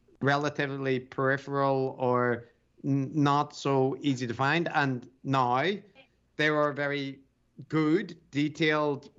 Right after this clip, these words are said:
breakdowns, especially since, you know, Brett Weinstein has become kind of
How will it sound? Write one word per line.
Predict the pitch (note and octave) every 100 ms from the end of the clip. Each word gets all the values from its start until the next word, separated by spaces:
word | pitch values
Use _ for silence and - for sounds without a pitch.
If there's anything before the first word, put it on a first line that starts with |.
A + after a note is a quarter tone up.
| -
breakdowns, | C#3+ D#3+ D#3+ C#3+ C#3
especially | C#3 D3+ E3 D#3+
since, | D3+ C#3+ -
you | C3+
know, | B2
Brett | A#2 C3+ C3 - _ -
Weinstein | B2+ B2+ A#2+ C3 B2 A#2+
has | B2+ A#2+ -
become | - A#2+ B2 A2+
kind | - A#2
of | G#2+